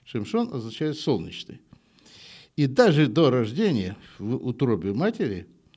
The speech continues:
Ангел сказал матери: «Берегись, не пей вина и не ешь ничего нечистого». Это указывает,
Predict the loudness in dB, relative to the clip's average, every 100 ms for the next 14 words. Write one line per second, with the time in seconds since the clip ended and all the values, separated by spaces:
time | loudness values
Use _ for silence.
0 | _ -6 -4 -4 -8 -10 -10 -6 -4 -4
1 | -4 -4 -6 -4 -4 -4 -4 -4 -6 -12
2 | -4 -4 0 2 2 0 -4 -20 _ -2
3 | 0 2 0 -2 -4 -2 0 0 0 -2
4 | -6 -12 -12 -10 -10 -10 -16 -16 -16 -16
5 | -18 -20 _ _ _ _ _ _ _ _
6 | -10 -8 -6 -8 -2 -2 -2 -6 -8